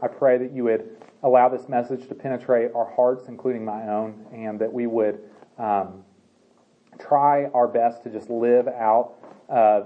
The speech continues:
your authority and, um,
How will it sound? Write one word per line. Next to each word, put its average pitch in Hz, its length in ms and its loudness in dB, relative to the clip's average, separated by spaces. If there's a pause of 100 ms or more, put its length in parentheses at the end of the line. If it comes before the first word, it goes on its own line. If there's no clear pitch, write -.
your 135 320 2
authority 135 680 -2 (100)
and, 107 360 -6
um, 104 640 -4